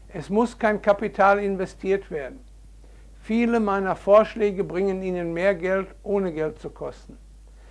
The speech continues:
Sie werden staunen, wie viele kostenlose Startmöglichkeiten Ihnen zur Verfügung stehen. Sie gehen kein finanzielles Risiko ein. Es hilft Ihnen bei Bedarf schnell weiter. Sie brauchen mehr Geld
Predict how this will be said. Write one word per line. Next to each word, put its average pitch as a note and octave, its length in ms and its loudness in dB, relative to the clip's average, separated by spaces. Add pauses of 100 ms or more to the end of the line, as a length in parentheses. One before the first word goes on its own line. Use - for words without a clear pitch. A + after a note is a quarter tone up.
(280)
Sie D#3+ 100 -10
werden G3 280 2
staunen, G3+ 640 2
wie - 100 -10
viele F#3+ 340 -4
kostenlose G3 720 -2
Startmöglichkeiten F#3 1120 -2
Ihnen F#3 320 -4
zur F3+ 160 -6
Verfügung E3 600 -6
stehen. A#2+ 320 -16 (920)
Sie E3 180 -10
gehen G#3 480 0 (200)
kein A3+ 420 2
finanzielles G3+ 760 0
Risiko F3+ 420 -4
ein. B2+ 220 -12 (1300)
Es - 180 -10
hilft A#3+ 400 -2
Ihnen D#3+ 360 -4
bei E3 180 2
Bedarf F#3 460 2
schnell G3+ 380 0
weiter. F#3+ 500 2 (480)
Sie - 80 -10
brauchen F3+ 460 6
mehr F3 180 0
Geld G#3 360 0